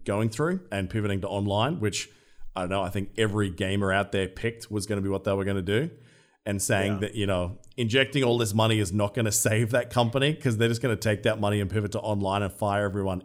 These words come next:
Speaker 1: anyway.
Speaker 2: Yeah.
Speaker 1: So w-, the reason I wanna talk about it is 'cause for me, it's kind of specifically relevant 'cause in Australia, we always had very few gaming stores. Like, th-, there was the occasional mum and pop store, but they were notoriously expensive because they couldn't afford to buy in bulk and,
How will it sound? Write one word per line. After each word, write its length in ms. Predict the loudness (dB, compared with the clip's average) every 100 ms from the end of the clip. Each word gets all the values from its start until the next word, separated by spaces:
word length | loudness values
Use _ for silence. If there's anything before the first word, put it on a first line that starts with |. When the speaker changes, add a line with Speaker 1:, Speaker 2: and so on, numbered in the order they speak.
| -4
Speaker 1:
anyway. 400 | -2 0 0 -4 -12 _ _ _ -20 _ 0
Speaker 2:
Yeah. 240 | 0 0 -8 _
Speaker 1:
So 600 | 0 6 8 8 4 -2 -18 _ -10
w-, 240 | -8 -8 -6
the 80 | -2
reason 280 | 0 2 4
I 60 | 4
wanna 160 | 4
talk 220 | 2 0
about 180 | 2 2
it 40 | 2
is 80 | 0
'cause 240 | -2 -4
for 220 | -4 -2
me, 260 | 2 4 2
it's 140 | 0 -4
kind 260 | 0 0
of 220 | 0 -4 -10
specifically 680 | -4 -2 -2 0 0 0 -2
relevant 500 | -2 -4 -6 -12 -10
'cause 180 | -4 -4
in 180 | 0 0
Australia, 720 | 0 2 4 6 6 4 0 -8 _ _ _ _ _ _ -20 -2
we 140 | 2
always 220 | 4 4
had 220 | 2 0 0
very 260 | 0 2
few 240 | 0 0 0
gaming 420 | 0 0 0 0
stores. 540 | -2 -2 0 0 -2 -2
Like, 200 | -4 -4
th-, 120 | -4
there 100 | 0
was 120 | 0 2
the 160 | 0
occasional 600 | 0 -2 -2 0 2 2
mum 220 | 4 4
and 140 | 2 0
pop 220 | -2 -4
store, 260 | -2 0 0
but 80 | 0
they 60 |
were 100 | 0
notoriously 600 | 0 0 2 2 2 -2
expensive 640 | -2 -4 -2 -2 0 -2 -2
because 300 | -2 -2 -2
they 120 | -2
couldn't 240 | 0 0 0
afford 400 | -2 -2 -2 -2
to 80 | -4
buy 320 | -2 -2 0
in 140 | -2
bulk 440 | -2 0 0 -2 -4
and, 300 | -2 -2